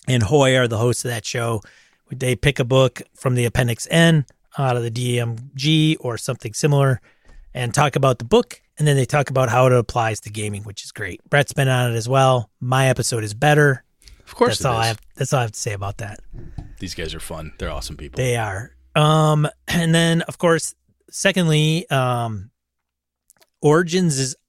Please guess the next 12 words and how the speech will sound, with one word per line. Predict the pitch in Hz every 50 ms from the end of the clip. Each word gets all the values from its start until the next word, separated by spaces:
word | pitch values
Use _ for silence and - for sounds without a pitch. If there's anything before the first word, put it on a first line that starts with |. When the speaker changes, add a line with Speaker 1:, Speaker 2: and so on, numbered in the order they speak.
| _ -
Speaker 1:
over | 151 185 240 233 196 156 135
with, | 120 110 107 110 135 - - _ _ _ -
effective | 131 127 135 135 117 110 214 208 202 214 151 139
Speaker 2:
Mm-hmm. | 139 - -
Speaker 1:
as | 147 165 175 160 147
we're | 147 143
recording | 135 135 131 - - 165 160 143 123 110
this. | 101 98 - - - _ _
Origins | - 143 151 160 147 139 135 117 110
just | 123 165 180 -
got | - 165 143 131
over. | 120 120 117 120 123 123 123 -